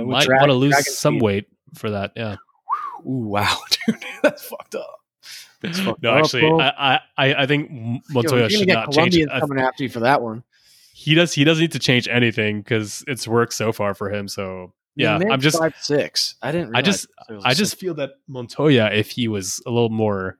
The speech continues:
Speaker 2: you know, diligent, could have been, like, a one or two time world champion. So, yeah.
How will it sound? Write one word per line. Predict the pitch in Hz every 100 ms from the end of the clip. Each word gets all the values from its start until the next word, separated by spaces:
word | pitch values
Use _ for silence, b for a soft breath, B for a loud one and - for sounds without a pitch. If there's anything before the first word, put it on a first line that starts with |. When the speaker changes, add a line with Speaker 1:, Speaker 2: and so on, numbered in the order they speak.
| -
Speaker 2:
you | 120
know, | 98 90 85 _ _ _ _
diligent, | - 104 104 165 - -
could | 160
have | 117
been, | 104 101 95 98 -
like, | 104 -
a | 107
one | 104 107
or | 98
two | - 110
time | 104 95
world | 95 92
champion. | - 95 - - _ _ _ _
So, | - 104 95 90 _ b b -
yeah. | -